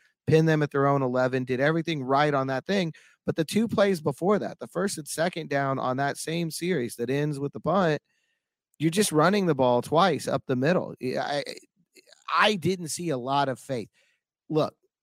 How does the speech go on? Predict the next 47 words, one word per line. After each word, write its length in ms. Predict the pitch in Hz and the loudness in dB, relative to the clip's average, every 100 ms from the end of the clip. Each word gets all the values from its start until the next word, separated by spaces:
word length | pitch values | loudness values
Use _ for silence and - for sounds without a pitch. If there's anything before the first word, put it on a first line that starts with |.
| _ 143 | _ 0
Ehlinger 300 | 170 175 151 | 2 2 2
played 220 | 147 123 | 2 2
well. 420 | 127 143 143 143 | 2 2 2 0
He 160 | - 117 | -4 -4
played, 380 | 135 123 110 - | -2 -2 -6 -12
you 180 | 127 | -6
know, 100 | 123 | -6
probably 520 | 104 139 156 151 147 135 | -2 0 0 0 -2 -2
did 220 | 135 127 | -2 0
most 260 | 131 156 | -2 -2
of 60 | - | -6
the 60 | 160 | -10
things 100 | 143 | -8
they 80 | 143 | -4
wanted 300 | 143 139 131 | -2 -2 -4
him 80 | |
to 100 | 123 | -6
do. 300 | 117 123 104 _ _ _ - | -6 -6 -8 _ _ _ -8
But 140 | 120 - | -6 0
that 260 | 151 175 | 0 0
drive, 440 | 151 151 151 151 127 | 2 4 4 2 -2
you 100 | 120 | 0
don't 260 | 135 156 | 0 0
try 200 | - 156 | 0 0
to, 120 | 151 139 _ | 0 -2 _
to 100 | 151 | -8
throw 240 | 143 143 139 | -2 2 2
the 80 | 127 | 2
ball. 220 | 131 135 | 2 2
You 160 | 143 | 2
need 100 | 175 | 0
to 80 | 180 | 2
pick 160 | 180 165 | 0 0
up 100 | 135 | -2
a 60 | |
first 260 | 123 160 139 | -2 -2 0
down 220 | 139 151 | -2 0
or 80 | 139 | -2
two, 200 | - 131 | -4 -4
and 60 | 123 | -2
you're 100 | 123 | 0
probably 220 | 139 143 | 0 0
gonna 140 | 131 | -2
run 220 | 120 131 | 0 0
out 120 | 123 120 | -2 -6
the 80 | |
clock. 360 | - 127 120 | -6 -2 -2